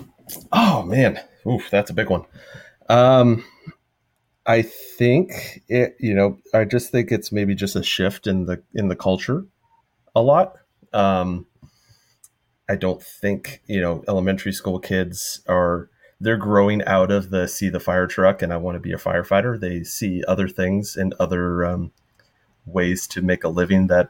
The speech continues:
um, are not that. Um, you know, social media, um, you know, everybody wants to be a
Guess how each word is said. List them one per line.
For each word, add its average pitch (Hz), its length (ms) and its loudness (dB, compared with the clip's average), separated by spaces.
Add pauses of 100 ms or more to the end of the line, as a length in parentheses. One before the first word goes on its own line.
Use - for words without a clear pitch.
um, 87 440 -2
are 92 140 2
not 85 260 0
that. 139 260 2 (880)
Um, 87 580 4 (1500)
you 151 140 6
know, 92 320 2 (440)
social 98 340 0
media, 95 640 4 (480)
um, 82 420 -12 (120)
you 76 120 -14
know, 78 160 -18 (800)
everybody 90 340 -2
wants 87 220 -2
to 87 80 -8
be 85 160 -6
a 85 260 -4